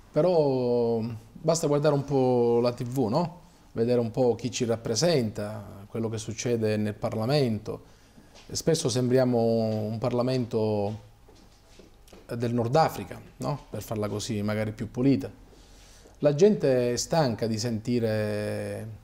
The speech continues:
notizie sulla politica che di politica non ha niente. La gente si vergogna anche di essere rappresentati molte volte, eh, da persone che non hanno una giusta moralità, ok?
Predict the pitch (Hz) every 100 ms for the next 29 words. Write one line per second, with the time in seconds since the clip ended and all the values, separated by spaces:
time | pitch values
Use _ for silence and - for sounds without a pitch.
0 | - - 147 131 170 160 - - 135 131
1 | 143 170 143 117 110 107 120 120 117 123
2 | 127 117 113 113 113 131 143 117 101 107
3 | 107 - - - - 123 123 147 120 123
4 | 127 151 185 120 113 113 107 107 110 110
5 | 110 110 110 104 120 113 120 117 110 107
6 | 110 120 113 110 107 - - - - -
7 | - 110 120 120 117 156 151 127 104 101
8 | 98 104 104 104 104 110 117 120 117 113
9 | 107 107 113 - - - 123 117 113 135
10 | - 127 127 123 135 143 170 - - -
11 | 117 - 156 117